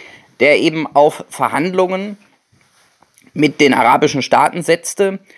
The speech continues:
und auf eine Rückgabe dieser Gebiete und, äh, eine Zwei-Staaten-Lösung. Diese Anerkennung zeigt, dass das nicht mehr aktuell ist. Diese Phase, in der das möglich war,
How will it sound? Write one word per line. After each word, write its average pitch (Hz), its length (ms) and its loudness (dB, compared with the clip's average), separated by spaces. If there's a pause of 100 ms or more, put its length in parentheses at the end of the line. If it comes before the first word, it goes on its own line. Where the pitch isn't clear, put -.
(460)
und 175 400 0
auf 143 200 2
eine 135 460 2
Rückgabe 170 480 0
dieser 156 240 -2
Gebiete 160 640 -6 (580)
und, 143 380 2
äh, 127 280 6
eine 123 220 0
Zwei-Staaten-Lösung. 117 1120 -2 (1600)
Diese 139 260 0
Anerkennung 165 600 -2
zeigt, 156 520 -4 (260)
dass 143 260 0
das 147 400 -2
nicht 127 540 -6
mehr 131 280 2
aktuell - 440 -2
ist. 92 420 -4 (100)
Diese 147 400 -4
Phase, 151 560 0
in 127 220 -8
der 131 160 0
das 120 240 -2
möglich 131 420 -4
war, 110 400 0